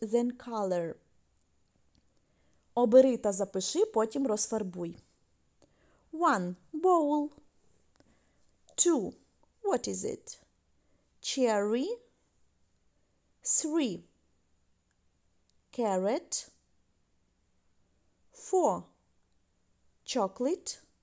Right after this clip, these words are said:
Five. Sweet. Exercise two. Choose and write.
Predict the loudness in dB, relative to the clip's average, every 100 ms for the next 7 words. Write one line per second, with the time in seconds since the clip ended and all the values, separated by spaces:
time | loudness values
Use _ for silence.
0 | _ _ _ _ _ _ _ _ _ _
1 | _ _ _ _ -20 -8 -6 -4 -4 -6
2 | -8 -20 _ _ _ 0 0 2 -2 -4
3 | -10 -14 _ _ _ _ _ _ _ _
4 | _ _ _ _ _ _ _ _ _ _
5 | _ _ _ _ _ _ _ -4 2 4
6 | 6 6 6 2 -2 -2 -2 -2 -8 _
7 | _ -8 -2 0 0 2 2 0 -10 -4
8 | -4 -4 -4 -2 -2 -4 -8 -12